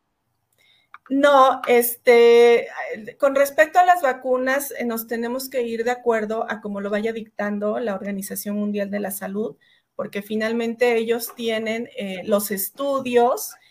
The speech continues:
de cómo se está comportando en cada grupo de edad cada dosis de vacuna que se pone, ¿sí? En estos momentos, eh, pues únicamente están autorizadas dos dosis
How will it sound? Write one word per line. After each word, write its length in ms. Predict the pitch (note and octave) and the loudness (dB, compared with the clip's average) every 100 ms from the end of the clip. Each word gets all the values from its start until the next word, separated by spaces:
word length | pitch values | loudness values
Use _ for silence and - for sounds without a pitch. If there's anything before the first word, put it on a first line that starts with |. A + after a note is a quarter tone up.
| _ | _
de 160 | G#3+ G#3+ | -6 2
cómo 260 | C4 C#4 | 2 2
se 100 | D#4 B3 | 0 -4
está 220 | A#3+ A#3 | -4 -4
comportando 680 | A#3+ - G#3+ G#3+ G#3+ A3 | -4 -4 -6 -4 -4 -2
en 160 | A3 A3 | -4 -2
cada 300 | A3 G#3+ A3 | 0 2 2
grupo 380 | G#3+ G#3+ G#3+ G#3+ | 0 -2 -2 -2
de 100 | G#3+ | 0
edad 320 | G#3+ G#3 G#3 - _ _ | 0 0 0 -6 _ _
cada 320 | - A3 A3+ A3 | 0 2 2 2
dosis 400 | G#3+ G#3 A#3 G#3+ | 0 -2 -4 -4
de 100 | G#3 | -4
vacuna 420 | F#3+ - G3+ G3 | -4 -8 -8 -8
que 100 | G3+ | -8
se 160 | G#3 A#3 | -10 -10
pone, 400 | - C#4 C#4 - _ _ _ _ _ _ | -2 -2 -2 -10 _ _ _ _ _ _
¿sí? 240 | - A3+ | -10 -6
En 180 | - B3 | -2 0
estos 340 | C4 C4+ D#4+ D#4 | 0 0 -4 -2
momentos, 840 | D4+ D4 C4+ C4 C4 C4+ G4+ - _ _ _ _ | -2 0 -2 -2 -2 -2 -4 -10 _ _ _ _
eh, 360 | - G#3+ G#3 G3+ G#3 | -4 0 0 -2 -4
pues 240 | G#3+ - | -4 -2
únicamente 840 | A3 A3+ A3+ C4 B3 A3+ A3+ C#4 B3 | -4 -4 -2 -2 -2 -4 -2 0 0
están 440 | G#3+ - G#3 G3+ | -4 -4 -4 -2
autorizadas 840 | G#3 G#3 G#3 G#3 - G3+ G3+ G3+ F#3+ | -2 -4 -6 -8 -6 -4 -4 -4 -4
dos 320 | G3+ G#3 G#3+ | -2 -2 2
dosis 720 | A#3 B3 - C#4 B4 - - | 2 2 -2 -6 -6 -8 -14